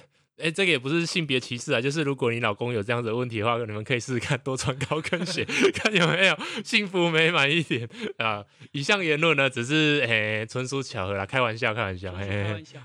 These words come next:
Speaker 1: 嘿，嘿，嘿。哎，对，对，对，对。
Speaker 2: 那我们讲到那个鞋垫，那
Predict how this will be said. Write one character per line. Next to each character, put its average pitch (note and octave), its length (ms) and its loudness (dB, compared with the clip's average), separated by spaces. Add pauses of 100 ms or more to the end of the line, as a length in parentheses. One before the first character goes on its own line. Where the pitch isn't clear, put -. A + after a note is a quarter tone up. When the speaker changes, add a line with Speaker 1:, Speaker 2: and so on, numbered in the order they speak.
Speaker 1:
嘿， A2 80 -2
嘿， - 0 -
嘿。 G2 160 0
哎， F#2+ 40 -6
对， G#2+ 160 -2
对， G#2 120 -2
对， G2+ 140 -4
对。 F#2+ 200 -6 (200)
Speaker 2:
那 F#3+ 320 -2 (320)
我 D#3 80 -14
们 F3+ 160 -8
讲 D3+ 180 -10
到 D#3 380 -6
那 D#3 100 -8
个 C3+ 460 -14
鞋 C#3 320 -14
垫， D3 320 -6 (280)
那 F#3+ 140 -6